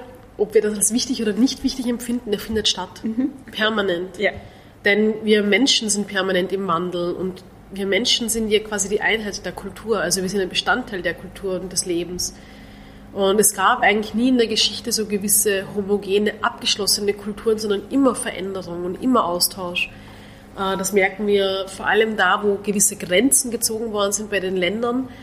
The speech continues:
Speaker 1: dass da, wo die Menschen zur Grenze leben, dass die Sprachen von dem jeweiligen anderen Land gesprochen werden, dass es so gewisse fließende Übergänge gibt,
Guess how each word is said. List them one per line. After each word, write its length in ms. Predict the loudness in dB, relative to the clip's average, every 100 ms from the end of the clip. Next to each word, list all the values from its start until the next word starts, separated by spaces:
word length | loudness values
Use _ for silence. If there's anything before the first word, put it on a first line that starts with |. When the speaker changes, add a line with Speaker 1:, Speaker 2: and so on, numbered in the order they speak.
| -20 -18 -4
Speaker 1:
dass 180 | -4 2
da, 200 | 2 4
wo 40 |
die 100 | 2
Menschen 440 | 4 2 2 -2 -4
zur 140 | -6
Grenze 460 | -2 -2 2 0 2
leben, 480 | 4 4 4 -4 -4
dass 160 | -4
die 80 | 0
Sprachen 640 | -2 0 2 2 2 -4 -4
von 180 | 0
dem 120 | 2 2
jeweiligen 420 | 2 2 0 -4
anderen 260 | -2 2
Land 200 | 2 2
gesprochen 500 | -2 -6 -6 -10 -6
werden, 340 | -2 -2 -4 -8 -14 -20 -16 -8
dass 140 | -2
es 100 | -2
so 60 | 2
gewisse 300 | 2 2 -2
fließende 560 | -6 -2 0 0 0
Übergänge 540 | -2 2 2 4 2 0
gibt, 380 | -2 -6 -8